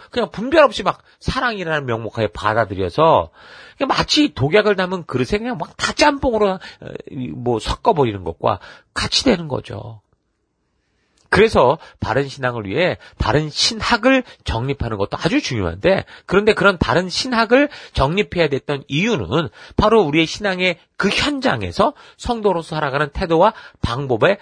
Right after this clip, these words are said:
문제가 있었기 때문이다라는 걸 기억해야 됩니다. 그래서 로마서를 읽을 때 단지 그 앞부분 일 장에서 팔 장에만 멈추지 말고 믿음으로 구원에 대해 신학적 이유를 설명해야만 했던,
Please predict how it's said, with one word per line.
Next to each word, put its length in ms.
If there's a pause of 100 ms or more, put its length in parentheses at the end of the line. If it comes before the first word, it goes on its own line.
(160)
문제가 440
있었기 340
때문이다라는 680
걸 80
기억해야 480
됩니다. 460
그래서 280
로마서를 500
읽을 180
때 300 (320)
단지 400
그 120
앞부분 540
일 120
장에서 280
팔 180
장에만 360
멈추지 440
말고 480 (320)
믿음으로 880
구원에 640 (360)
대해 320 (180)
신학적 640
이유를 340 (120)
설명해야만 960
했던, 540